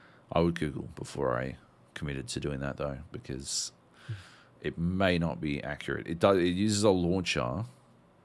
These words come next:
Uh, it, yeah. So I'm not sure if it's counting technically for the main game.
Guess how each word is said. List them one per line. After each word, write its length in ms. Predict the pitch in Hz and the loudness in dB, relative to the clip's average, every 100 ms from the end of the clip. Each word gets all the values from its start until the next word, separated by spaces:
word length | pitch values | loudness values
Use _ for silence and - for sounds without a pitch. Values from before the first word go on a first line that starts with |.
| _ _ _ _ _ - - | _ _ _ _ _ -20 -10
Uh, 680 | - 78 73 71 73 73 73 - _ _ - | -2 2 4 4 4 4 2 -2 _ _ -14
it, 120 | 78 - _ _ _ - - _ _ _ _ - | -14 -14 _ _ _ -20 -20 _ _ _ _ -2
yeah. 180 | 64 52 - - | -2 -2 -12 -12
So 200 | - 85 | -4 0
I'm 180 | 71 73 | 0 0
not 120 | 85 | -2
sure 200 | - 82 | 0 0
if 80 | 73 | -2
it's 120 | - | -4
counting 420 | - 76 67 65 62 - - _ _ _ - _ _ | -4 -4 -2 -6 -8 -16 -20 _ _ _ -20 _ _
technically 640 | - 71 69 - 69 67 - - _ - - - - - _ | -4 -4 -8 -4 -4 -4 -6 -18 _ -20 -20 -20 -20 -20 _
for 120 | - | -6
the 80 | 73 | -4
main 280 | 71 67 64 | -2 -4 -6
game. 320 | 64 57 - | -6 -6 -8